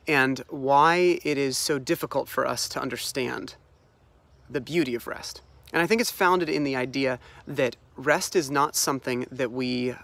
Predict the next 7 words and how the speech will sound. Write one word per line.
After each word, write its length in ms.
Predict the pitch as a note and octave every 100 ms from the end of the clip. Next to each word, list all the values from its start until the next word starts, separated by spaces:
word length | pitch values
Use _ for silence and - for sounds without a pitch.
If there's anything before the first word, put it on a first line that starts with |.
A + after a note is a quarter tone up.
| - _
look 240 | C3 C#3 D3
at 120 | -
receiving 680 | B2+ - C#3 C3 E3 G#3 G#3+ _
from 260 | - G3+ F#3+
God, 280 | F#3 A3+ B3+ _ _ _
but 140 | - C#3+
instead, 480 | C#3+ - D#3+ F3+